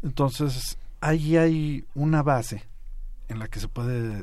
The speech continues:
en que se puede ir manejando este discurso de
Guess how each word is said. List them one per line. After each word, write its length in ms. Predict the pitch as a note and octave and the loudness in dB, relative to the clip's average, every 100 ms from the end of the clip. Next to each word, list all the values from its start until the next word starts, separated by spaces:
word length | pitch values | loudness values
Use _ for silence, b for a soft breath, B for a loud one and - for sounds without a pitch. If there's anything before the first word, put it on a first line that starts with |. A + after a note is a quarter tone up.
| - | -6
en 140 | A2+ | -6
que 240 | - A#2+ G#2+ | -4 -4 -4
se 140 | C3 | -6
puede 280 | A#2+ C#3 C#3+ | -2 0 2
ir 160 | D3 | 2
manejando 680 | C#3+ C3 A#2+ - B2 C3 C3+ | 2 0 0 -2 -2 -2 -2
este 180 | B2+ - | -2 -2
discurso 560 | B2 A#2 - A#2+ G#2+ G2 b b b b b b b | -4 -4 -4 -6 -4 -8 b b b b b b b
de 840 | B2 G#2+ G2 F#2+ F#2+ F#2 F2+ F2 | -6 -4 -6 -6 -8 -8 -8 -10